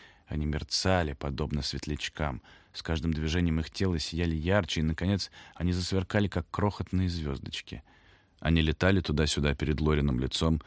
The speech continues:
и вокруг ее головы, создавая над ней ореол, который переливался прекрасными бело-голубыми огоньками. Одна из фей, по-видимому, заметила Пенелопу.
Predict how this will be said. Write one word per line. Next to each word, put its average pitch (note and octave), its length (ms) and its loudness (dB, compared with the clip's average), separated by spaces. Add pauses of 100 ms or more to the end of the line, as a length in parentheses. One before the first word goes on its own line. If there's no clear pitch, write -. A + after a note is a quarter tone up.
(160)
и D2 80 -4
вокруг D2+ 320 -2
ее C#2 200 2
головы, C2+ 520 0 (180)
создавая F2+ 520 2
над E2+ 180 2
ней E2+ 260 2
ореол, E2 640 2 (240)
который C2+ 320 -4
переливался C#2+ 720 -2
прекрасными C2+ 800 -4 (200)
бело-голубыми C#2 840 -4
огоньками. C2+ 640 -6 (1080)
Одна F#2 320 4
из E2 120 -2
фей, G#2+ 280 4
по-видимому, E2+ 640 4
заметила D#2+ 500 0
Пенелопу. E2+ 600 -2